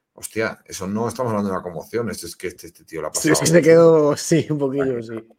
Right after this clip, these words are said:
Speaker 1: Por
Speaker 2: sí.
Speaker 1: eso te digo, que es que conmoción cerebral es lo que tienes cuando te caes de, de, en casa y te das un
Speaker 2: Es
Speaker 1: golpe en la cabeza y tomas un paracetamol.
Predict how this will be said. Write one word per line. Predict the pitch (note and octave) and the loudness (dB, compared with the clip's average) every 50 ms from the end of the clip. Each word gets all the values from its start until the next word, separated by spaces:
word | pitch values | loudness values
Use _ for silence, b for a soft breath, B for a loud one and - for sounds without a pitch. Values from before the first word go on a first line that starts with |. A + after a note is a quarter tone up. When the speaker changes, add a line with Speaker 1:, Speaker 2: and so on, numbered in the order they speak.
| _ - | _ -12
Speaker 1:
Por | D2 D2+ D#2+ | -10 -10 -8
Speaker 2:
sí. | F2 | -8
Speaker 1:
eso | F2+ F#2 | -10 -10
te | D#2+ E2+ D#2+ | -10 -8 -8
digo, | C#2+ F2+ A#2+ B2 G2+ - - _ | -6 -6 -6 -8 -10 -12 -14 _
que | - C2 B1 A1+ G#1 G1+ | -12 -10 -8 -8 -10 -10
es | - - - - _ _ _ _ _ | -12 -16 -16 -20 _ _ _ _ _
que | G#2+ G2+ - | -8 -4 -2
conmoción | - A2 A2 G#2+ G#2+ G2+ G2+ - A#2 A#2+ A2+ | -2 -2 0 0 -2 -2 0 0 0 0 0
cerebral | A#2 B2 A#2 A#2 A2+ A#2 A#2+ B2+ C3 | 0 2 2 4 4 4 4 2 2
es | C#3 C#3 | 0 -2
lo | D3 C3 | -4 -4
que | B2+ | -4
tienes | A2 A2+ A#2 A#2 A#2 G#2+ - | -2 -2 -2 -2 -2 -6 -6
cuando | - A2+ A2 G2+ | -6 -6 -6 -4
te | G#2 G#2+ F#2+ | -4 -4 -2
caes | - A2 G#2+ G#2+ G#2+ G#2+ G#2 G2+ G2+ | 0 0 0 2 0 0 -4 -4 -4
de, | A2 G#2 G#2 G#2 G#2 | -4 -4 -4 -2 -4
de, | G#2 F#2+ E2+ E2+ D#2 C#2 | -4 -6 -6 -10 -12 -14
en | E2+ G#2+ | -14 -4
casa | G#2+ B2 A#2+ - - A2+ | -2 0 0 2 0 0
y | G#2+ | 0
te | G#2+ A2+ | 0 -2
das | |
un | F#2+ - | -2 0
Speaker 2:
Es | - | -2
Speaker 1:
golpe | - - | 0 0
en | G#2+ G2+ | -2 0
la | G2+ | 0
cabeza | G2+ G2+ A2 A2 G#2+ A#2 G#2+ | 0 -2 -2 -4 -4 -6 -8
y | G2+ | -8
tomas | G#2 G#2+ G#2 G2+ | -8 -10 -12 -12
un | A2 | -8
paracetamol. | G#2 G#2 F#2+ G#2 G2+ - - F#2+ C3 C3+ - - | -8 -6 -6 -6 -8 -8 -8 -6 -6 -8 -8 -10